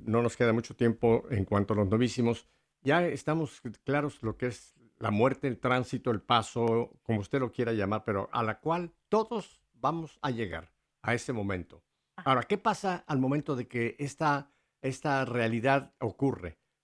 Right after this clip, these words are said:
Speaker 1: Para mi cuerpo, para mis funciones biológicas. ¿Qué pasa ahí?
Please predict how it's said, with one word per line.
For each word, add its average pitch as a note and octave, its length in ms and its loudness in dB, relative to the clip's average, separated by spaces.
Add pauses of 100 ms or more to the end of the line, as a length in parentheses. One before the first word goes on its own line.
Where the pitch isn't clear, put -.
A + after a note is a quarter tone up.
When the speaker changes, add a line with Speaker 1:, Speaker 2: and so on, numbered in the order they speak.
(180)
Speaker 1:
Para D#3+ 260 4
mi D3+ 140 2
cuerpo, B2 720 0
para C#3 280 2
mis C#3 260 0
funciones C3 640 0
biológicas. A#2+ 800 0
¿Qué F3 140 0
pasa D#3+ 300 0
ahí? F#2 240 -4